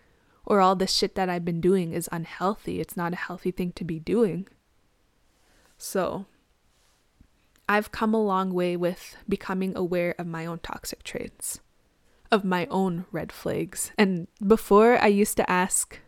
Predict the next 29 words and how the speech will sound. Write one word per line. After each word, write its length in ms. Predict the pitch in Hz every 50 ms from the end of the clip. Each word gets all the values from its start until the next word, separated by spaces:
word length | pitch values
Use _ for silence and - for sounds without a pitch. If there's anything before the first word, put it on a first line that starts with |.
| _ _
ex-snags 800 | - 208 202 - - - - - 196 180 180 180 185 185 196 -
about 560 | - 190 170 185 175 175 175 - _ - - - _ _ _ _ _ _ _ _ _ _ _ _
what 180 | - 208 190 -
my 140 | 202 196 190
red 200 | 185 185 180 180
flag 400 | - - - 175 175 175 170 -
is, 280 | 175 170 170 180 -
and 220 | - - 180 175 175
they'd 380 | 180 175 170 170 170 170 185 - _ _ _
tell 200 | - - 185 175
me. 280 | 165 165 - 190 - _ _ _ _ _ _ _ _ _ _ _ _ _ _ _ _ _ _ _ _ _ _ -
Now 300 | 202 190 190 196 202 208
I 100 | 208 208
don't 220 | 196 196 185 -
really 300 | 185 185 185 185 190 - -
ask 380 | 170 180 180 190 - - -
it, 180 | 214 214 220 -
but 480 | - 180 165 - - _ _ - - - _ _ _ _ - - -
before 360 | - 196 - - 202 190 190
I 60 | 190 180
used 280 | 180 180 190 - -
to 120 | - - -
ask 360 | - - 285 302 - - -
it. 300 | 269 277 277 269 262 262 _ _ _ _ -
It 180 | - 240 - 233
was 180 | 240 240 220 -
interesting 680 | - 247 262 - 254 277 285 - - 262 254 254 247 254
hearing 460 | 247 - - 226 220 226 226 226 226
those 420 | 220 220 214 226 220 220 - -